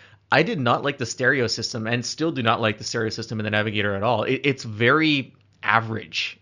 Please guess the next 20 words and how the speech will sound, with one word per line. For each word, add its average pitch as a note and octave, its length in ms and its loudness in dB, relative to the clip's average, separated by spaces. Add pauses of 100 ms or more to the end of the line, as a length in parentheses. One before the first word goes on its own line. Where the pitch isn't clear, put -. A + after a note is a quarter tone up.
(160)
Uh, G#2 400 -2
I C3 120 6
don't F3+ 260 4 (220)
use C3+ 420 2
the A2+ 220 0
surround B2 460 4
sound B2+ 320 0
features A2+ 560 -4
and A#2 120 -4
all A2+ 160 2
of G#2+ 80 2
that A2 180 0
junk A2+ 300 -2
because A2+ 520 -2
I'm B2 140 -2
gonna C#3 180 -2
be A2 280 -4
honest B2 280 4
with D3 120 -6
you, D#3+ 180 -2